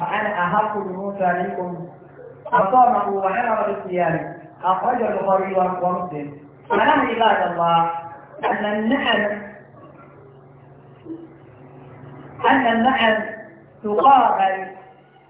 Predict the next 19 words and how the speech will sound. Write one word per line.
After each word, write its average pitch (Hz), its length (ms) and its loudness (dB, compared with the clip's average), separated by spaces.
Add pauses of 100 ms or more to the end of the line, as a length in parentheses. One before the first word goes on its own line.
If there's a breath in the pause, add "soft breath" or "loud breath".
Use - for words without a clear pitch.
(180)
بالشكر. 196 500 -6 (520)
وقد 208 340 -2
صام 294 200 4
النبي 214 420 0
صلى 190 180 -2
الله 208 280 2
عليه 202 100 2
وسلم، 208 200 -2
وقد 226 180 -4
صام 285 160 2 (140)
نبي 220 280 -4
الله 220 380 0
موسى 214 140 -4
عليه 190 260 0
السلام 175 500 -2 (480)
ومن 214 360 2
معه 226 320 2 (240)
شكرا 220 420 -2
لله. 196 720 2